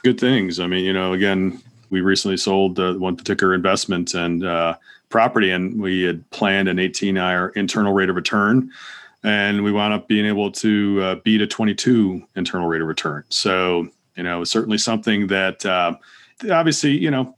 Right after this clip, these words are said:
learn what you're going into, but we definitely think it's a way to put some money that's idle into a great asset that has, you know, tax advantages. And, you know, we certainly think that, um,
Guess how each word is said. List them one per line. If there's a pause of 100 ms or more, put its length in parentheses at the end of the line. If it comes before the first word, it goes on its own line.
learn
what
you're
going
into,
but
we
definitely
think
it's
a
way
to
put
some
money
that's
idle
into
a
great (300)
asset
that
has,
you
know,
tax
advantages.
And, (340)
you
know,
we
certainly
think
that,
um,